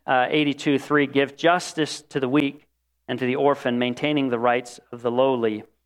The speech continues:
and the destitute." Justice is about caring for people. And because God is just, we too should be just with one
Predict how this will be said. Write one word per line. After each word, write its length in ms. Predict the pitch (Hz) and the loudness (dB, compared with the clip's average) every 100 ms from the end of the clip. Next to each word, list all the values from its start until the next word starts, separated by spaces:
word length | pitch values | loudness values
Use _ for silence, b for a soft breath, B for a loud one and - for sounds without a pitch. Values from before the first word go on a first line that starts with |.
| _ - | _ -10
and 100 | 113 | -6
the 80 | |
destitute." 800 | 110 117 - - - 120 - _ - _ _ _ _ _ _ _ _ - | -2 -2 -2 -12 -10 -10 -12 _ -20 _ _ _ _ _ _ _ _ 0
Justice 640 | 156 175 - 165 151 - - | 2 2 0 -2 -2 -4 -2
is 360 | 151 147 143 - | 2 2 2 -4
about 580 | 143 131 131 131 - - | 0 4 4 0 -6 -12
caring 680 | - 160 147 139 135 123 - _ _ _ | -2 2 2 2 0 -2 -8 _ _ _
for 480 | - 131 127 117 - _ _ - | 0 4 4 2 -4 _ _ -6
people. 500 | 131 127 120 113 - _ _ _ _ _ - | -4 -2 -2 -4 -6 _ _ _ _ _ -6
And 60 | |
because 260 | 131 139 117 | -2 0 2
God 320 | 143 151 160 | 4 6 4
is 140 | 135 | 2
just, 340 | - 139 135 - | 2 2 2 0
we 140 | 139 | 0
too 280 | 135 151 151 | 0 2 2
should 200 | - 127 | 2 -4
be 80 | 127 | -4
just 380 | 123 135 135 - | 2 2 2 -4
with 200 | 120 - | -6 0
one 300 | 123 120 | 0 0